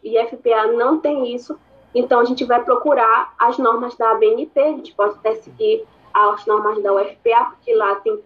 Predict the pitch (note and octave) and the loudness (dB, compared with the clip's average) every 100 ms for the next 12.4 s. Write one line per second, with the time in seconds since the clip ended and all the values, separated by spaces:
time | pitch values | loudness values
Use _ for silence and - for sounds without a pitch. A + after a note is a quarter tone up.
0 | _ C#4+ F#4+ E4 D#4 D#4 C4+ - C4+ A#3+ | _ 2 4 4 2 -2 -6 -12 -10 -8
1 | - A#3+ A3+ A3 - A4 G#4 B3 A3 A3 | -4 -4 -2 -4 0 2 4 2 2 2
2 | A3+ - C4 - E4 C#4+ G#3 F#3 F#3 - | -2 0 0 0 -4 -4 -4 -2 -4 -10
3 | - - - - A3+ A#3+ C4 B3+ A#3+ G#3+ | -14 -10 -10 -4 -2 0 -2 0 0 0
4 | - A#3 C4 B3+ A3+ A3+ A#3 - - - | 0 0 0 -2 -2 -4 -8 -4 -4 -4
5 | - G3 G#3+ G#3 G#3 F#3 - B3 C#4+ B3+ | -4 -4 -2 -2 -2 -4 -2 -2 0 0
6 | G3+ A3 - A#3 A3 A#3 G#3+ G#3 G#3 A3 | 0 -2 -4 -2 -2 -2 0 2 2 0
7 | A#3 A3 - C4 F4 - E4 - - _ | -2 -4 -2 0 0 0 -4 -4 -10 _
8 | _ _ _ D4 C#4+ C#4+ C4+ G#3+ A#3 A3 | _ _ _ 0 0 -2 -4 0 0 0
9 | C4 C4+ D4 C4+ - C#4 C#4 - A#3+ - | -2 0 -2 -2 -2 -2 -2 -2 -4 0
10 | A#3 A3+ - A#3+ A#3 B3+ B3 A3 G#3+ - | -2 -2 -2 0 0 -2 -4 0 0 -2
11 | - G#4 - - G4+ G4 - G#3+ A3 A#3 | -8 -6 -6 -10 -12 -10 -2 2 4 4
12 | A#3+ A#3+ A#3+ | 2 0 -4